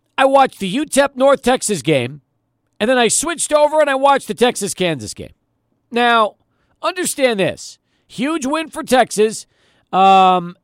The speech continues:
and they, you know, were able to get it, get the best of Ka-, uh, Kansas yesterday. That was big. You know, Bill Self, hey, still one of the all-time greats. But yesterday, Chris Beard got the better of him. Atmosphere was good at the Frank Irwin Center.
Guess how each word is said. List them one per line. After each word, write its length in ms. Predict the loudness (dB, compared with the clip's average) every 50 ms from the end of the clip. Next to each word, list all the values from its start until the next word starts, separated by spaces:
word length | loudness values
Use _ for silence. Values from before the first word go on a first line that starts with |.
| _ _
and 140 | -10 -6 -2
they, 360 | 0 0 0 0 -2 -6 -10 _ _
you 120 | -10 -8
know, 240 | -6 -4 -6 -6 -6 -6
were 120 | -2 0
able 220 | 0 2 2 2
to 80 | 0 0
get 180 | 0 2 2 2
it, 200 | 2 0 _ -6
get 160 | -6 -4 -4
the 60 | -4
best 380 | -2 2 2 2 2 2 -2 -10
of 120 | -10 -4
Ka-, 100 | 0 0 0 0 0 -2
uh, 40 | -4
Kansas 440 | -4 -2 -2 -2 -2 -2 -4 -6 -6
yesterday. 540 | -6 -6 -8 -8 -10 -12 -14 -14 -14 -16 -18 _ _ _ _ _ _ _ _
That 300 | -2 2 4 4 4 4
was 160 | 2 -2 -4
big. 460 | 0 0 2 2 2 0 -2 -6 -12 -20 _ _ _ _ _ _ _ _ _ _ _ _ _ _ _ _ _ _ _ _ _ _
You 80 | -20 -20
know, 60 | -20 _ -10
Bill 220 | -4 -2 -2 -2 -2
Self, 540 | -2 0 2 2 2 2 0 -4 -10 _ _ _ _ _ _ _
hey, 320 | -4 -2 0 0 -2 -4 _ _ _ _ _
still 460 | -20 -14 -8 -2 -2 0 -2 -2 -6 _ _ _ _ _ _ _
one 160 | -8 -4 -2
of 40 | 0
the 60 | 2
all-time 420 | 4 4 2 2 2 0 0 0
greats. 600 | 0 0 2 2 2 0 -2 -6 -12 -14 -14 -16 _ _ _ _ _ _ -8
But 140 | -6 -4 0
yesterday, 560 | 2 2 2 2 0 -2 -4 -2 0 0 -2
Chris 240 | 0 -2 -4 -4 -4
Beard 260 | -4 -2 -2 -2 0
got 180 | -2 -2 -2
the 60 | -2 0
better 280 | 2 2 4 4 4
of 100 | 4 4
him. 180 | 2 0 -6 -10 _ _ _ _ _ _ _ _ _ _ _
Atmosphere 840 | -4 -4 -4 -4 -4 -6 -6 -6 -6 -8 -10 -6 -2 0 2 2 2
was 180 | 2 0 -2 0
good 240 | 0 2 2 2 2
at 80 | -2
the 60 | -4
Frank 320 | -6 -4 -4 -2 -2 -2 -2
Irwin 360 | 0 2 2 2 0 0 -2
Center. 460 | -6 -4 -2 -2 -2 -2 -4 -6 -8